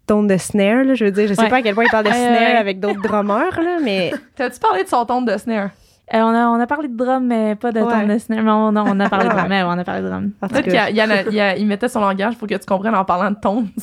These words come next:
Speaker 3: sais.
Speaker 2: Ouais, ouais, c'est
Speaker 3: Une
Speaker 2: ça.
Speaker 3: guitariste, je vais essayer d'être le même langage, euh, <laughs> tu sais, que ça. Euh, euh,
Speaker 2: Moi,
Speaker 3: c'est quoi, selon vous ? Ah, t'avais
Speaker 2: Non, non, j'ai, j'essaie de lire de loin c'était quoi la prochaine
Speaker 3: <laughs>
Speaker 2: question. Je
Speaker 3: Non,
Speaker 2: suis
Speaker 3: j'ai
Speaker 2: comme, moi, je me
Speaker 3: même
Speaker 2: prépare
Speaker 3: pas suivi.
Speaker 2: d'avance, je suis
Speaker 1: Vos
Speaker 2: comme
Speaker 1: signes
Speaker 3: J'ai
Speaker 1: astrologiques ?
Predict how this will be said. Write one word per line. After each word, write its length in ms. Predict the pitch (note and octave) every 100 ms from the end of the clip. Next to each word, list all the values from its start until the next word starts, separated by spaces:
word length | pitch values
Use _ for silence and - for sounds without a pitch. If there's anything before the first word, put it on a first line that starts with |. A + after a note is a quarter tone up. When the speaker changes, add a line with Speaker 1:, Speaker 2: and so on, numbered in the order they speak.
| -
Speaker 3:
sais. 120 | B3+
Speaker 2:
Ouais, 720 | F#3 - A3+ - B3 - B3
ouais, 120 | C4 C4
c'est 80 | C4
Speaker 3:
Une 100 | C4
Speaker 2:
ça. 60 | F4+
Speaker 3:
guitariste, 440 | - D4+ C#4 E4+
je 40 |
vais 100 | C4+
essayer 200 | C4+ E4
d'être 160 | C#4+ B3+
le 100 | B3
même 200 | B3+ C#4
langage, 520 | B3+ A#3 A3+ B3+ C#4 C4
euh, 500 | B3 G#3+ G#3+ B3+ -
<laughs> 20 | -
tu 60 |
sais, 100 | D4+
que 200 | F4+ A#3
ça. 120 | A3 C4+ - _ G4+ C#4 C#4 - - -
Euh, 760 | B3+ C4 C4 C4 C4 B3+ C4 B3 - - - _ _ _ _ _ _ _ _ -
euh, 640 | D4 E4 E4+ F4 F4+ F#4 G4
Speaker 2:
Moi, 120 | B3 C4+
Speaker 3:
c'est 100 | A#3
quoi, 160 | G4+
selon 340 | B4+ C4 A#3 A#3
vous ? 140 | C4
Ah, 140 | B3+ D#4
t'avais 220 | B3 A3 A#3+ C4
Speaker 2:
Non, 160 | G#3+ A#3
non, 140 | A3+
j'ai, 200 | A#3 G#3+
j'essaie 320 | G3 G3+ A#3 G#3
de 80 |
lire 220 | A3+ B3 A#3
de 100 | A3
loin 200 | G#3+ A3+
c'était 140 | A3+
quoi 120 | A3
la 60 | G#3+
prochaine 280 | A3+ G#3+ B3
Speaker 3:
<laughs> 40 |
Speaker 2:
question. 300 | G#3+ B3 A3+ B3+
Je 60 |
Speaker 3:
Non, 160 | C4 D4
Speaker 2:
suis 60 | G#3+
Speaker 3:
j'ai 0 |
Speaker 2:
comme, 40 |
moi, 80 | C#4
je 60 | C4+
me 60 |
Speaker 3:
même 100 | C4+
Speaker 2:
prépare 220 | A#3+ A3+
Speaker 3:
pas 60 | A#3
suivi. 140 | A3
Speaker 2:
d'avance, 180 | G#3 A3
je 60 | -
suis 100 | A3+
Speaker 1:
Vos 80 | G#3
Speaker 2:
comme 100 | G#3
Speaker 1:
signes 220 | F#3 A#3
Speaker 3:
J'ai 80 | A3+
Speaker 1:
astrologiques ? 540 | B3+ A#3 A3 A3+ D#4